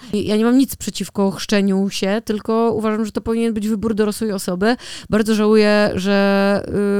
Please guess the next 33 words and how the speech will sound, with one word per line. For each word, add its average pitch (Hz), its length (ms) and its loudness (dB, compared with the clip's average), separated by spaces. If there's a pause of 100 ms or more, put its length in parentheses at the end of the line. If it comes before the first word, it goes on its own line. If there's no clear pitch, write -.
(100)
y, - 60 -2
u 226 100 0
Tymona 196 580 0
zostało 190 320 -6
to 196 100 -4
inaczej, 190 420 -2 (280)
e, 190 140 -4
przeprowadzone, 208 760 0 (240)
no 254 100 0
ale 294 160 4
to 269 260 2
już, - 400 -6
y, - 40 -14 (680)
wiecie, 208 260 2
to 254 100 2
jest 240 320 -2
temat 240 340 0
też 214 180 0
na 214 120 0
inny 214 240 2
odcinek. 202 360 -4
Jak 185 200 -4
chcecie - 280 -6
o 190 40 -4
tym 196 120 -2
posłuchać, 208 400 -4
to 202 80 -4
możemy 190 260 -2
kiedyś 185 260 -6
na 190 80 -6
ten 185 180 -8
temat 180 260 -4
porozmawiać. 175 540 -2